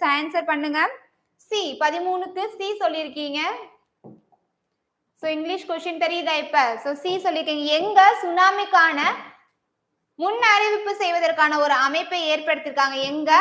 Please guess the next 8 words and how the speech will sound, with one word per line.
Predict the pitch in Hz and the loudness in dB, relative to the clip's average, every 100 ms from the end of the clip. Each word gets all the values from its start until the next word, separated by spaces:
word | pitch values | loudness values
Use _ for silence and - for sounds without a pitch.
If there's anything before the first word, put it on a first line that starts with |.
| 381 | 4
ஹைதராபாத். | 302 294 302 311 285 262 269 269 | 2 2 2 4 4 4 0 0
So, | 277 277 | -4 -2
correct, | 285 294 - - 370 330 | -2 -4 -10 -6 -2 2
very | 277 285 | 2 0
good, | 285 285 | -6 -8
super. | 311 311 311 320 294 | -12 -4 0 2 0
Answer | 349 339 339 381 339 | -2 0 4 6 6
option | 339 349 | 4 -6